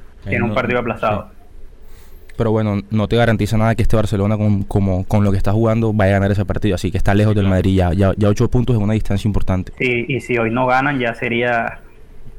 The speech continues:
Speaker 1: catastrófico. Yo creo que ya sería para ya confirmar la salida del entrenador,
Speaker 3: Yo
Speaker 1: que al
Speaker 3: también pienso
Speaker 1: parecer,
Speaker 3: lo mismo.
Speaker 1: como, como información, ya la decisión está
Speaker 3: Sí.
Speaker 1: tomada.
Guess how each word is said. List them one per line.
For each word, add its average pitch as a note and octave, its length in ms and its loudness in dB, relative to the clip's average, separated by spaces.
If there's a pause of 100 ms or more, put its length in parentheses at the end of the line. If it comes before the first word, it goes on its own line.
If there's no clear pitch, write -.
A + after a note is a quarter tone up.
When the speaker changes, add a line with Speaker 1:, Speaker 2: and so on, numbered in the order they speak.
(160)
Speaker 1:
catastrófico. A#2 680 -4
Yo A2+ 140 -2
creo B2 120 -2
que B2+ 80 -2
ya B2+ 120 0
sería C3 360 0
para A#2 460 0 (180)
ya B2 140 -2
confirmar B2+ 580 -2
la B2+ 160 0
salida B2 260 -2
del C3 100 -2
entrenador, B2 520 -2
Speaker 3:
Yo B2 80 4
Speaker 1:
que A#2 60 2
al A#2+ 60 4
Speaker 3:
también A2+ 180 2
pienso A2+ 160 2
Speaker 1:
parecer, A2 180 2
Speaker 3:
lo G2 60 0
mismo. F#2+ 280 -2
Speaker 1:
como, C3 400 0
como B2 240 0
información, A#2+ 720 -2
ya B2+ 140 2
la B2+ 80 2
decisión B2+ 380 -2
está B2+ 200 0
Speaker 3:
Sí. A#2+ 60 -4
Speaker 1:
tomada. C3+ 520 0